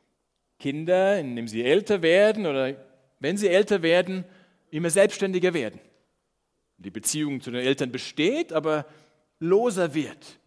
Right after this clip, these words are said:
Die sind nicht mehr so auf die Eltern angewiesen und werden selbstständiger. Und die Eltern haben eine andere Rolle irgendwann. Mehr die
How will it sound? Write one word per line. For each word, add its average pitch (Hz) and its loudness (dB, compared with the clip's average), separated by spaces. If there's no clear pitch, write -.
Die 127 -14
sind 156 -4
nicht 208 -2
mehr 214 -2
so 202 -4
auf 208 2
die 185 2
Eltern 196 2
angewiesen 196 -4
und 127 -6
werden 151 0
selbstständiger. 127 -6
Und 95 -18
die 98 -6
Eltern 117 -4
haben 123 -4
eine 127 -4
andere 127 -6
Rolle 131 -4
irgendwann. 104 -12
Mehr 113 -4
die 113 -6